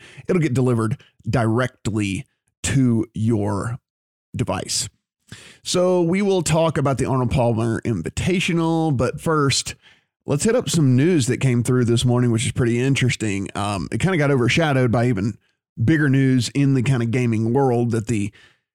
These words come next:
Sands Corp had been sold, which is the parent company of the Venetian Palazzo in Las Vegas. They had, uh, they have sold the Venetian Palazzo in Las Vegas. Um, so that will no longer be in their,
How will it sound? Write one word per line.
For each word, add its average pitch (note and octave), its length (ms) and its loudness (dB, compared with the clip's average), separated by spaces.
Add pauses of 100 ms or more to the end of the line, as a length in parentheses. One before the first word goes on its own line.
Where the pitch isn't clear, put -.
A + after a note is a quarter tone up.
(120)
Sands D3 360 0
Corp A2+ 300 0
had A2 180 0
been G#2+ 200 0
sold, G#2+ 480 -2
which G#2 220 -2
is G#2 160 -2
the G#2+ 380 -4 (100)
parent C3 280 0
company A#2 500 0
of A2 360 -2 (880)
the A2+ 280 -4 (180)
Venetian D3 420 0
Palazzo C#3+ 400 0
in A#2+ 60 0
Las A#2+ 180 -2
Vegas. A#2+ 420 0
They B2+ 180 0
had, A#2+ 240 0
uh, A2+ 260 -2
they A2+ 140 -2
have A2+ 100 -4
sold C3 240 0
the A2 80 0
Venetian A#2 340 -2
Palazzo A2+ 640 -2 (600)
in B2+ 240 2
Las G#2+ 280 0
Vegas. A2+ 680 -2
Um, G#2+ 460 -4 (600)
so A2 280 -2
that A#2+ 160 0
will A2+ 80 -2
no B2 140 0
longer A2+ 280 0
be G#2+ 340 -2 (640)
in C3 300 2
their, B2 600 -2